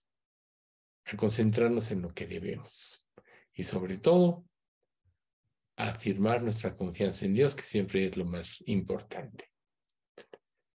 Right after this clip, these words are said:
Y bueno, dicho esto, pues vamos a, a comen-, comenzar con este, con, con el siguiente subtítulo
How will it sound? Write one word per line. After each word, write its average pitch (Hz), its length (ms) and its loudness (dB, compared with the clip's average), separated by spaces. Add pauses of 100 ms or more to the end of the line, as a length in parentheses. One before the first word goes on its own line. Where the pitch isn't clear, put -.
(100)
Y 160 80 4
bueno, 170 240 10
dicho 196 300 8
esto, 185 520 6
pues 107 180 -4
vamos 107 360 2
a, 92 260 -2 (1000)
a 101 140 -6
comen-, 104 540 -2
comenzar 98 420 0
con 98 160 0
este, 92 600 -2 (560)
con, 104 360 4
con 98 280 2
el 87 80 -4
siguiente 104 500 2
subtítulo 107 880 0